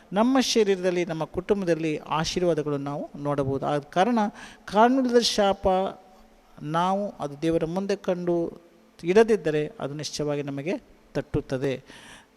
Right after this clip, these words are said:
ಬನ್ನಿರಿ ಪ್ರಾರ್ಥಿಸುವ. ಪರಲೋಕದಲ್ಲಿ ವಾಸಿಸುವ ನಮ್ಮ ತಂದೆ, ಈ ಸಮಯದಲ್ಲಿ ಪುನಃ ಬೇಡಿಕೊಳ್ತಾ ಇದ್ದೇನೆ ತಂದೆ, ಕಾರಣವಿಲ್ಲದೆ ಯಾರಾದರೂ ನಮ್ಮ ಮೇಲೆ ಆಗಿರಬಹುದು, ಈ ವೀಕ್ಷಿಸುವ ಮೇಲೆ ಶಾಪಗಳನ್ನು ಘೋಷಿಸಿದ್ದರೆ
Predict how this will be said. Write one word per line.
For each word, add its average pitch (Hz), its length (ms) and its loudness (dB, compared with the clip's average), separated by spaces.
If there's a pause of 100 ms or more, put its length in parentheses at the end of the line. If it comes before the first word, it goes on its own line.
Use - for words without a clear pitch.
(460)
ಬನ್ನಿರಿ 165 320 2
ಪ್ರಾರ್ಥಿಸುವ. 156 680 2
ಪರಲೋಕದಲ್ಲಿ 190 760 6
ವಾಸಿಸುವ 156 520 2
ನಮ್ಮ 151 220 -2
ತಂದೆ, 180 340 2
ಈ 240 40 2
ಸಮಯದಲ್ಲಿ 170 640 2
ಪುನಃ 165 300 0
ಬೇಡಿಕೊಳ್ತಾ 160 560 0
ಇದ್ದೇನೆ 170 200 0
ತಂದೆ, 190 380 0 (500)
ಕಾರಣವಿಲ್ಲದೆ 202 1040 6
ಯಾರಾದರೂ 160 520 0
ನಮ್ಮ 147 260 -4
ಮೇಲೆ 175 380 0
ಆಗಿರಬಹುದು, 175 600 0
ಈ 156 100 -2
ವೀಕ್ಷಿಸುವ 165 540 0
ಮೇಲೆ 208 540 2 (300)
ಶಾಪಗಳನ್ನು 147 680 -2
ಘೋಷಿಸಿದ್ದರೆ 196 800 0